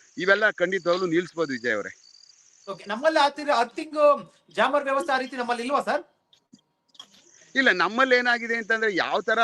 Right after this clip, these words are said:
Speaker 1: ಜಾಮರ್‌ಗಳಿಗೆ ಅವ್ರು ಟೆಂಡರ್ ಕೊಟ್ಟಿದ್ದಾರೆ ಏನೋ, ಆನ್ ಮಾಡಿದ ತಕ್ಷಣ ಏನಾಗುತ್ತೆ,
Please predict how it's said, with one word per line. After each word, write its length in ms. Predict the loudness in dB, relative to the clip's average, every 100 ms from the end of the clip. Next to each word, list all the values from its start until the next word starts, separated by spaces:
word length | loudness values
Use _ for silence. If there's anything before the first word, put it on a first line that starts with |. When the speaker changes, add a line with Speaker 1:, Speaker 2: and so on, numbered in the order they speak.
| 2
Speaker 1:
ಜಾಮರ್‌ಗಳಿಗೆ 600 | 0 -2 -2 -6 -6 -6
ಅವ್ರು 140 | -6
ಟೆಂಡರ್ 260 | -6 -8 -10
ಕೊಟ್ಟಿದ್ದಾರೆ 480 | -14 -8 -4 -2
ಏನೋ, 280 | -2 -4 -10 _ _ 2
ಆನ್ 240 | 2 2
ಮಾಡಿದ 260 | 0 0 0
ತಕ್ಷಣ 220 | 0 2
ಏನಾಗುತ್ತೆ, 800 | 2 2 -2 0 0 0 _